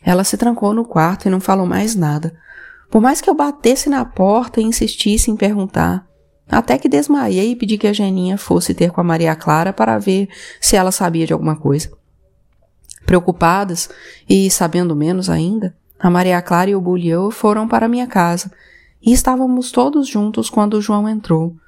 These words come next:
amparado pelo Mâncio e seguidos por uma multidão de chorosos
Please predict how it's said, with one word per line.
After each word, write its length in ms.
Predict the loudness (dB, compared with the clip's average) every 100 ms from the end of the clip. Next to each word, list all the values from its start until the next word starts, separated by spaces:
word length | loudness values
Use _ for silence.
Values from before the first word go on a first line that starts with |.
| _ _ _
amparado 580 | 0 2 2 2 0 -2
pelo 280 | 0 0 0
Mâncio 560 | 0 0 -2 -4 -2 0
e 160 | 0
seguidos 560 | -2 -2 0 0 -2 -2
por 160 | 0 0
uma 180 | 0
multidão 580 | 0 0 -2 0 0 0
de 120 | -2
chorosos 720 | -2 0 0 0 -2 -4 -8